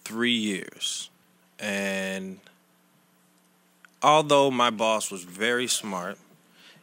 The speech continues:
and taught me a lot, um, my boss was very demeaning and talked down to me.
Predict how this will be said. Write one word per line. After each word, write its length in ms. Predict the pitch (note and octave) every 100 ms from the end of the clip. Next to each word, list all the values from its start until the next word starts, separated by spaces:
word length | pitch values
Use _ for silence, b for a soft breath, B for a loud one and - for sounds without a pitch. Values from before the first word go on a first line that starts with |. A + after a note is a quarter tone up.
| b _ _
and 160 | G#2 G2
taught 280 | G#2+ G#2 G2
me 180 | G2
a 80 | F#2
lot, 300 | F2+ F#2 - - _ _ _ _ -
um, 480 | G2 F2+ F2 E2+ E2+ - _ _ _ _ _ -
my 60 |
boss 300 | F#2 G#2 G2+
was 100 | G2+
very 300 | F2 G2 G2+
demeaning 520 | F#2 F#2 F#2+ F2+ D#2+ E2+
and 100 | -
talked 240 | F#2+ E2+
down 260 | F2+ F2+ E2+
to 120 | F2
me. 220 | E2+ F2+